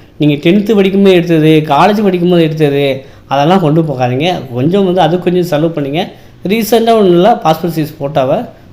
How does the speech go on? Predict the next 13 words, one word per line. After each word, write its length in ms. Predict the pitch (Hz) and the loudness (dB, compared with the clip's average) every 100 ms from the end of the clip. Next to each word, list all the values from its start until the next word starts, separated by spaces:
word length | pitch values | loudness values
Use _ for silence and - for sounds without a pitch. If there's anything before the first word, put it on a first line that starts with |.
| - | -4
கொண்டு 220 | - 185 | 0 0
போயிருங்க. 480 | 175 143 135 139 175 - - - | 0 -2 -2 -4 -6 -14 -20 -6
அவங்க 340 | 151 170 170 | 0 0 0
சொல்லியிருக்காங்க 320 | 202 214 196 | -2 0 0
பார்த்தீங்களா, 640 | 160 147 143 139 135 143 - | 2 0 0 -2 -2 -6 -2
கம்யூனிட்டி 340 | 151 185 170 160 | 0 0 -2 -6
சர்டிஃபிகேட்டு, 600 | 147 143 127 135 135 - - - _ - 147 | -6 -6 -6 -6 -6 -8 -18 -20 _ -10 -4
அ, 180 | 143 | -2
கம்ப்யூட்டர் 500 | 139 151 196 220 196 | 0 0 0 2 0
அப்ளிகேஷன் 340 | 170 160 156 156 | 0 -2 -4 -4
இருந்துச்சு 320 | 139 143 156 | -4 -6 -4
அந்த 200 | 135 147 | -2 -2
சர்டிஃபிகேட்டு, 680 | 156 143 143 127 135 143 | -2 -4 -4 -6 -6 -8